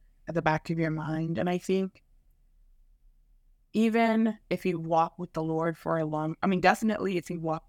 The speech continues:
with the Lord for a long time and you're sensitive to the Spirit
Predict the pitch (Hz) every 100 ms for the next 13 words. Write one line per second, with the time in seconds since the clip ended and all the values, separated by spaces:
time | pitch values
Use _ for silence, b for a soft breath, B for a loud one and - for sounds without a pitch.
0 | _ - 165 160 156 160 165 160 156 156
1 | - 160 160 - 156 156 156 - _ _
2 | _ 165 165 - 165 180 - 170 165 -
3 | 160 160 - - 160 165 170